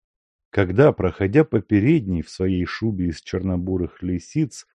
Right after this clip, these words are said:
Половодова вопросительно посмотрела на дверь в комнаты Привалова, Хиония Алексеевна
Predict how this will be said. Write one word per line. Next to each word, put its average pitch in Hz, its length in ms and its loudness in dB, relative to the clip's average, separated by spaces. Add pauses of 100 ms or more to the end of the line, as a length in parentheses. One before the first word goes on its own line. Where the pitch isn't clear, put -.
(100)
Половодова 101 840 2
вопросительно 98 1000 -4
посмотрела 90 800 -2
на 82 160 -4
дверь 95 320 -2
в - 100 -20
комнаты 90 460 -4
Привалова, 131 840 0 (180)
Хиония 135 760 0
Алексеевна 131 960 0